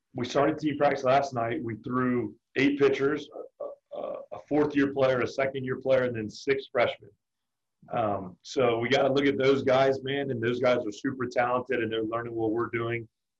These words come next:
Um, you know, you, you, you know, we were talking about as a staff this morning, actually, like, their skill set showed on the mound better than we've seen a freshman class show their skill set, at least night one,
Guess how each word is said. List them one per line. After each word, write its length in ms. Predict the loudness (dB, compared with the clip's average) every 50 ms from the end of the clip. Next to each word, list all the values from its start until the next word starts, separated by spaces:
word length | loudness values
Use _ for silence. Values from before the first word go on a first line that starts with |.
| _ -8 -6
Um, 260 | -4 -4 -4 -6 -8 -6
you 100 | -6 -6
know, 80 | -6 -6
you, 140 | -8 -10 -12 _ _ _ -20
you, 300 | -16 -14 -12 -12 -14 -14 _ _ _ _ _ _ _ _ _ _ _ _ _ _ _ _ _ -16 -14
you 100 | -12 -10
know, 60 | -8 -4
we 120 | -2 -2
were 100 | 0 0
talking 220 | 2 4 2 4 4
about 200 | 4 4 4 4
as 60 | 2
a 60 | -2
staff 340 | -4 -2 0 2 2 2 0 -2
this 180 | -6 -8 -8
morning, 320 | -6 -2 -2 0 0 0 0
actually, 300 | 0 0 -2 -2 -6 -4
like, 160 | -4 -6 -6 -8 _ _ _ _ _ _ _ _ _ -8 -2
their 340 | 2 4 6 6 6 4
skill 520 | 4 -2 -6 -8 -2 2 4 6 6 4 4
set 280 | 2 0 0 0 0
showed 340 | -2 -4 -2 0 2 2 2
on 120 | 2 0 0
the 80 | -2
mound 400 | -2 0 0 0 0 -2 -2 0
better 220 | 0 0 0 0 0
than 160 | -2 0 0
we've 160 | -2 -2 -4
seen 180 | -4 -6 -4 -4
a 60 | -4 -4
freshman 360 | -2 0 0 0 -2 -6 -10 -8 -2
class 380 | 0 2 2 2 2 -2 -12 _ _ _ _ _ _ _ _ _ _
show 280 | -10 -4 0 0 2 2
their 140 | 2 0
skill 340 | -2 -4 -6 -2 -2 0 0
set, 280 | -2 0 0 0 0 0 -2
at 140 | -6 -4 -2
least 400 | 0 0 2 2 0 -2 -4 _ _
night 300 | -6 -2 -2 0 0 0 0
one, 460 | 0 0 0 0 0 0 -2 -4